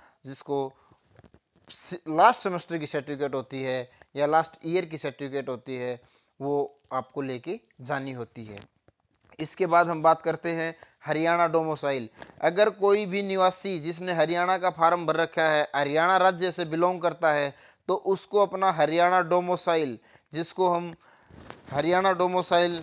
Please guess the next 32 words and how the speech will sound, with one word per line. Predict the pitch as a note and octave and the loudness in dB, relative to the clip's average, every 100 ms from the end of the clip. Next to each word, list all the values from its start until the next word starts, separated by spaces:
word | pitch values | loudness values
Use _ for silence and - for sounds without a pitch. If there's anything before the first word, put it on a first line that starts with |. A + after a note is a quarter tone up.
| - | -10
रिया-, | C#3+ D#3 D3 - - - _ _ - - E3+ | 0 6 6 4 -10 -16 _ _ -20 -2 6
आपको | F3+ F3 F#3 | 6 6 0
अपने | F#3 F3+ F3 E3 - | 2 0 0 -2 -16
साथ | - E3 D#3+ D#3+ - _ C3+ | -4 2 2 2 -10 _ -4
लेके | D#3 D#3 D3 | -4 -2 -2
जाना | D3 C#3+ | -2 -2
है। | C3+ B2 - - - | -4 -6 -8 -18 -10
इसके | E3+ - A3 | -10 -4 0
बाद | G3+ G3+ F3 | 4 4 2
हम | E3+ - _ - | -6 -12 _ -6
बात | D3+ F#3 F#3+ | 2 2 2
करते | F#3 F3 E3+ | -4 -4 -6
हैं | E3 D#3+ | -6 -6
नेक्स्ट | E3+ F3 - | -8 -8 -4
स्टेप | E3 D#3+ | -2 -2
की | - D#3 D3+ - _ _ _ _ - | -6 -8 -8 -12 _ _ _ _ -8
नेक्स्ट | D#3+ A3 - | -2 -2 -2
स्टेप | G3+ G3+ F#3+ | -2 -2 2
पे | |
आप | F3 | 2
देख | E3 F#3 F#3 | 2 -2 2
पाओगे | E3 D#3+ E3+ | 0 0 -2
कि | F3+ - | -8 4
पाँच | G3 A3+ A3+ | 8 8 6
नंबर | A3 F#3+ F3+ | -4 0 0
पर | D3+ C#3+ A#2 _ D3 | 0 -4 -6 _ 2
आपको | D#3 - E3 | 2 2 -2
क्या | E3 D#3+ | 0 0
डॉक्यूमेंट्स | D#3+ E3 E3+ - | -2 -4 -10 -6
लेके | D#3 D3+ D3+ | -6 -4 -2
जाना | D3+ D3 | -2 -2
है। | C#3+ | -6